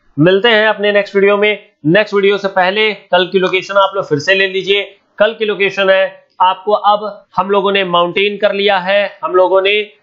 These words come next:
प्लेटूज कर लिए हैं, अब हम लोग जरा आते हैं passes पे। तो passes में अगर देखेंगे तो आप click pass लिखाई, दिखाइएगा, Minataka pass दिखाइएगा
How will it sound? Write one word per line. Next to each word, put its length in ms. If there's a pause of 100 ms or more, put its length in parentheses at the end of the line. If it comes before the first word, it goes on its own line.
(380)
प्लेटूज 420
कर 120
लिए 200
हैं, 260
अब 140
हम 140
लोग 100
जरा 160
आते 260
हैं 200
passes 580
पे। 140
तो 120
passes 480
में 100
अगर 240
देखेंगे 520
तो 360
आप 360
click 300 (280)
pass 300
लिखाई, 340
दिखाइएगा, 800 (400)
Minataka 720
pass 240
दिखाइएगा 640